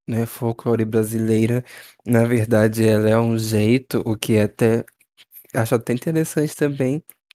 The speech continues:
é um sonoro, né? É muito brasileiro fazer isso, de vo-, a gente mudar, renomear as coisas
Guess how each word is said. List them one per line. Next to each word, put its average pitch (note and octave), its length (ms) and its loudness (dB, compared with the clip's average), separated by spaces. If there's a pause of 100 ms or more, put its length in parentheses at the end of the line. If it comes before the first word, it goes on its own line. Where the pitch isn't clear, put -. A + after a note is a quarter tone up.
(640)
é C3 180 4
um B2+ 540 2 (880)
sonoro, D3 500 4
né? A#2 340 2
É - 20 -4
muito A#2 260 -2
brasileiro C#3 520 2
fazer B2 360 2
isso, A#2 380 0
de A2 100 -4
vo-, A2 240 -10
a - 60 -10
gente A2+ 240 -6
mudar, A#2 400 2
renomear C3+ 640 2
as B2+ 140 -6
coisas D3 840 -2